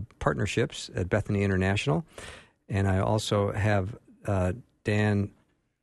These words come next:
Brocky. He's the President of Bethany International and Bethany Global University right here in Bloomington, Minnesota. And Bethany's mission, you're gonna love this, is to take the church to where it is not and helping others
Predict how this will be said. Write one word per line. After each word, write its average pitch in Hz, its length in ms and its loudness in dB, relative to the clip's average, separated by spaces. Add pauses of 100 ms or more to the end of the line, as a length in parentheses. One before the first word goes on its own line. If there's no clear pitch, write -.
(400)
Brocky. 120 440 2
He's 107 300 0
the 95 140 0
President 127 480 0
of 95 140 -4
Bethany 95 320 -2
International 92 540 0
and 101 340 -2
Bethany 123 560 0
Global 117 360 0
University 110 600 0 (240)
right 220 140 4
here 240 120 4
in 196 80 4
Bloomington, 180 380 4
Minnesota. 156 500 2 (400)
And 101 140 0
Bethany's 180 420 2
mission, 135 500 2 (520)
you're 113 100 -2
gonna 127 140 2
love 151 220 2
this, 165 440 2
is 107 140 0
to 95 80 -4
take 123 400 0
the 104 100 -6
church 165 460 -2
to 101 120 -4
where 104 320 2 (180)
it 101 100 -2
is 90 180 -2
not 90 540 0 (540)
and 104 80 4
helping 113 300 2
others 156 400 2